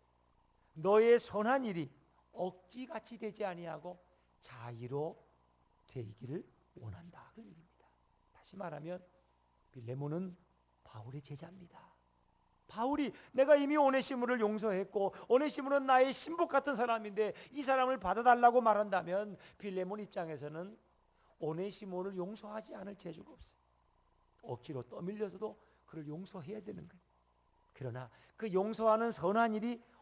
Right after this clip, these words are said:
억지로 되지 않고 자발적으로 되기를 바울은 원한다고 고백합니다. 오늘 성경 시대에 소개되는 가장 선한 일은 뭘까요? 그것은 바로 용서입니다. 빌레몬이 할 수 있는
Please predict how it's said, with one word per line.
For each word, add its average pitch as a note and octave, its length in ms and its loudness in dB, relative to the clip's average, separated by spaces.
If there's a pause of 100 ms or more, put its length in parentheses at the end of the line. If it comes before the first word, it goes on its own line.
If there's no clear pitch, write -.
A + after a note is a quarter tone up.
억지로 B3+ 540 0
되지 A#3 260 -2
않고 E3 420 -2 (300)
자발적으로 G3 800 -12
되기를 E3 420 -10
바울은 D3 400 -12
원한다고 B2+ 640 -10 (220)
고백합니다. - 480 -18 (880)
오늘 G3 240 6
성경 G3 260 0
시대에 F#3+ 300 -4
소개되는 G#3 640 -2 (200)
가장 A3+ 340 -2
선한 A#3 420 0
일은 B3 200 0
뭘까요? G#3 520 2 (240)
그것은 F#3 300 -12
바로 F3+ 300 -10 (220)
용서입니다. F3+ 800 -12 (1400)
빌레몬이 B2+ 480 -6
할 B2 120 -8
수 - 160 -16
있는 F#3 300 -8